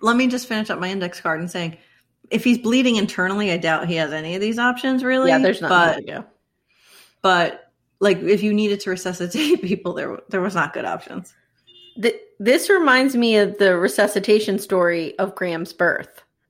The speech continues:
Speaker 1: Oh,
Speaker 2: Do you
Speaker 1: my
Speaker 2: remember?
Speaker 1: Wait, maybe I don't.
Speaker 2: So my grandmother's family, very mysteriously at some point during the Depression,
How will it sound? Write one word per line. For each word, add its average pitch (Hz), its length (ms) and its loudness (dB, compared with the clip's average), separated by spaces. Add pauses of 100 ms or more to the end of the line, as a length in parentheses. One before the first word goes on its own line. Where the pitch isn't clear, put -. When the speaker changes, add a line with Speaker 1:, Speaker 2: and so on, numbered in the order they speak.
(920)
Speaker 1:
Oh, 185 300 -4
Speaker 2:
Do 185 80 -2
you 208 80 4
Speaker 1:
my 196 60 0
Speaker 2:
remember? 196 640 0 (320)
Speaker 1:
Wait, 196 520 0 (320)
maybe 202 320 -2
I 202 100 -2
don't. 160 360 -6 (480)
Speaker 2:
So 226 560 2
my 226 260 2
grandmother's 247 840 -2
family, 185 760 -4
very 226 260 2
mysteriously 190 840 0
at 156 120 -6
some 165 220 -4
point 151 480 -8 (380)
during 202 340 2
the 196 80 0
Depression, 175 680 -2